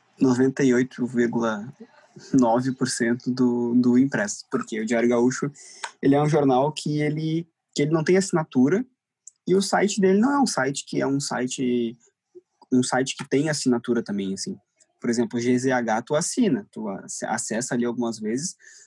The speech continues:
mas se tu quiser ser um full usuário, assim, tu vai ter que ter uma assinatura de G Z H,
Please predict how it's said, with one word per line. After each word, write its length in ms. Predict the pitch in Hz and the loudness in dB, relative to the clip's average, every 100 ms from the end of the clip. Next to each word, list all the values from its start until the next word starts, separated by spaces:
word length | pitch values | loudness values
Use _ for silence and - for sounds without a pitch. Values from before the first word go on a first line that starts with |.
| _ | _
mas 240 | 135 127 - | -4 -4 -6
se 100 | 113 | -10
tu 100 | 110 | -10
quiser 360 | 117 113 110 | -10 -6 -6
ser 240 | - 127 120 | -2 -2 -2
um 360 | 120 117 110 - - | -2 -2 -6 -10 -12
full 320 | - 135 175 175 | -2 0 0 -2
usuário, 540 | 131 120 110 107 131 | -4 -2 -2 -2 -2
assim, 220 | 143 - | -4 -6
tu 80 | 135 | -8
vai 100 | 147 | -6
ter 120 | 139 | -8
que 140 | 139 175 | -8 -10
ter 200 | - 151 | -8 -8
uma 100 | 160 | -6
assinatura 480 | 160 170 156 - 151 | -6 -6 -6 -8 -8
de 60 | |
G 120 | 147 | -8
Z 120 | 147 165 | -6 -6
H, 320 | 147 135 | -4 -4